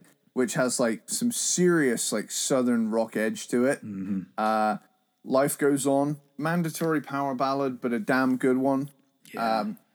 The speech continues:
Speaker 1: Come Hell or High Water, I couldn't help but think of the Kiss song, but it's still a good track in its own right. Uh, Ride the Wind,
Speaker 2: Mm-hmm.
Speaker 1: hell yeah,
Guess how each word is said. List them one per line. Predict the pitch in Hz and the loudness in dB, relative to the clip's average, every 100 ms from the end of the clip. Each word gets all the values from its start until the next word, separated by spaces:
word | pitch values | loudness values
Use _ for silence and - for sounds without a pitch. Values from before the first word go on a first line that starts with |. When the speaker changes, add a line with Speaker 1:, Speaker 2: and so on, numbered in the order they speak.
| _ _ _ | _ _ _
Speaker 1:
Come | - 147 151 | -2 -2 0
Hell | 165 165 | 2 2
or | 143 | 2
High | 147 143 | 2 0
Water, | 139 143 147 156 160 _ _ - | 0 -2 0 0 0 _ _ -4
I | 127 | 0
couldn't | 190 185 175 | 2 2 2
help | 151 165 156 | 0 0 0
but | 139 127 | -2 -2
think | - 147 131 | -2 -2 0
of | |
the | 117 | -4
Kiss | 107 147 151 | -2 -2 -2
song, | - 151 151 156 147 | -2 0 0 -2 -4
but | 135 123 117 _ - | 0 0 0 _ -4
it's | 127 120 | -4 -2
still | - - 160 | -6 -2 0
a | 131 | 0
good | 104 139 123 | 0 0 0
track | - 123 117 120 | 0 -2 -2 -2
in | |
its | 107 - | -4 -4
own | 110 110 | -4 -2
right. | 110 120 120 - _ _ _ _ - | -2 0 -2 -6 _ _ _ _ -6
Uh, | 104 98 95 - _ _ - | -2 0 -2 -8 _ _ -4
Ride | 120 135 131 | 0 2 2
the | 127 | 0
Wind, | 123 143 147 143 - _ _ _ - | 2 2 2 -2 -8 _ _ _ -16
Speaker 2:
Mm-hmm. | 120 104 117 120 | -12 -6 -4 0
Speaker 1:
hell | 127 143 | 2 2
yeah, | 127 107 98 90 | 2 2 0 -2